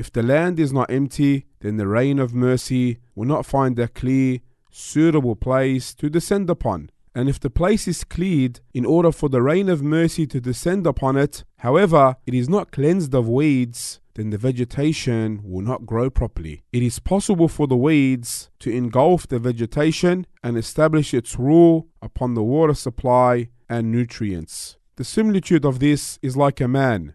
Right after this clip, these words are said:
who prepares his land and primes it for planting vegetation. So he plants the seeds and waits for the rain to fall. Similarly, if the servant purifies his heart and removes from it evil intentions and thoughts,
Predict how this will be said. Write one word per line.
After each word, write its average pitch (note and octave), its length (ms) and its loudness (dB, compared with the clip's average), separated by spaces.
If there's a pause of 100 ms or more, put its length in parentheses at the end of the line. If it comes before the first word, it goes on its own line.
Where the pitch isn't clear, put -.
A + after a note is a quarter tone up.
(120)
who - 120 -8
prepares G#3+ 440 4
his C#3+ 180 0
land D3 460 2 (120)
and A#2+ 180 -6
primes E3 480 0
it E3 160 0
for G#2 140 -10
planting C3+ 580 -4
vegetation. A2 840 -6 (160)
So - 160 -10
he C3+ 100 -2
plants F3+ 340 0
the - 120 -4
seeds D#3 800 0 (120)
and A#2 160 -4
waits D#3 260 2
for D3+ 140 -2
the C#3+ 140 0
rain C3 220 0
to B2+ 120 -8
fall. F#2 380 -8 (120)
Similarly, F#3+ 720 2
if - 140 -14
the B2 100 -6
servant F3 480 2
purifies F3 560 0
his A#2 160 -4
heart G#2 480 -4 (180)
and C#3 220 2
removes E3 640 4
from D#3 240 0
it - 300 -2
evil E3+ 340 4
intentions C#3 720 0
and A2+ 160 0
thoughts, D3 580 2